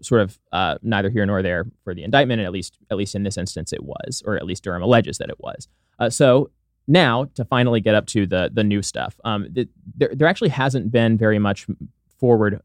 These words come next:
movement in the Sussman, uh, case. It's not a trial yet or anything like that. Uh, but, but over the weekend, Durham filed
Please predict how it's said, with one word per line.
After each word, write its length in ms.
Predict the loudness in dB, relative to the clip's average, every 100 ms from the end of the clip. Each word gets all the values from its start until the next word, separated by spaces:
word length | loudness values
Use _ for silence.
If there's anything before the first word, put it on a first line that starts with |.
| -8
movement 640 | -4 -2 0 0 -2 -4
in 200 | 0 2
the 80 | 2
Sussman, 600 | 2 0 2 2 2 -2 0
uh, 180 | 2 2
case. 220 | 2 0
It's 120 | -2
not 100 | -6
a 40 |
trial 260 | -2 0 0
yet 180 | 0 0
or 60 |
anything 260 | 0 -2 -2
like 200 | -2 -2
that. 200 | -4 -4 _ _ _ _
Uh, 120 | 2
but, 320 | 4 4 2 -2
but 140 | -2
over 140 | 0
the 120 | -2 0
weekend, 480 | 2 4 4 2
Durham 300 | 4 4 4
filed 580 | 0 0 2 2 0 -4